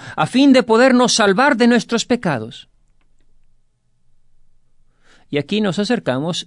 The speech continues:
a un punto más difícil. Y vamos a usar una palabra que no se oye muy a menudo.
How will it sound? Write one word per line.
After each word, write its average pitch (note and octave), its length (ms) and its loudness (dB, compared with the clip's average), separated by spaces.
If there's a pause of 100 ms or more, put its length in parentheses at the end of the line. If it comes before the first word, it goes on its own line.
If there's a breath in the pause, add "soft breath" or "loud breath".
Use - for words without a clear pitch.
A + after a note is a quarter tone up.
(140)
a A2 80 -10
un B2+ 280 -8 (520)
punto C3 580 -2 (580)
más C3+ 320 -4
difícil. F#3 440 -4 (1160 soft breath)
Y A3 100 -2
vamos C#4 260 2
a A#3+ 60 2
usar B3 200 2
una B3 180 2
palabra G3 500 0
que D3 220 -4
no B3+ 140 -4
se C4+ 140 -4
oye G#3 460 0
muy C3+ 260 0
a C3+ 80 0
menudo. A3 500 2